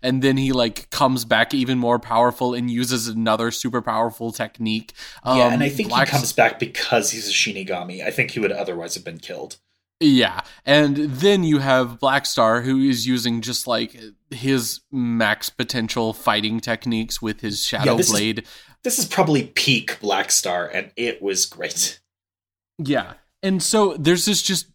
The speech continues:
Speaker 1: amazing fight chor-, choreography, and then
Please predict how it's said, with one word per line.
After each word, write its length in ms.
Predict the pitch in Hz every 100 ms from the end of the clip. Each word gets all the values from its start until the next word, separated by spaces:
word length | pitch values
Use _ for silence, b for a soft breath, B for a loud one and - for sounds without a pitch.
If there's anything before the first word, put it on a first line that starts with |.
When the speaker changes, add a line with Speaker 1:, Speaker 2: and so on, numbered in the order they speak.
| _
Speaker 1:
amazing 800 | - 151 143 147 170 185 156 151
fight 300 | 139 120 110
chor-, 300 | - 117 113 -
choreography, 800 | - 127 120 117 113 - 113 113 -
and 240 | 131 135
then 500 | 135 143 208 220 220